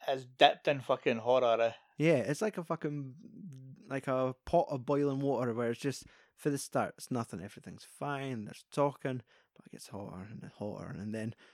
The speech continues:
Speaker 2: there's fucking, like, he'll go in. And it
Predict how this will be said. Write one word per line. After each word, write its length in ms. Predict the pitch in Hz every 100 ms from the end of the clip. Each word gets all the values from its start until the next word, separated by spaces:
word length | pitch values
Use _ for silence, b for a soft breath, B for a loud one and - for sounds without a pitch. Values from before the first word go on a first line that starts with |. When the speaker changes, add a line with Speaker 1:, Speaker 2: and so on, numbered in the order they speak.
| b -
Speaker 2:
there's 180 | 123
fucking, 420 | - 123 120 113 110
like, 180 | 117
he'll 160 | 117 131
go 280 | 120 139 143
in. 300 | 143 147 131 _ _ _ _ _ _ _ -
And 200 | 147 135
it 160 | 135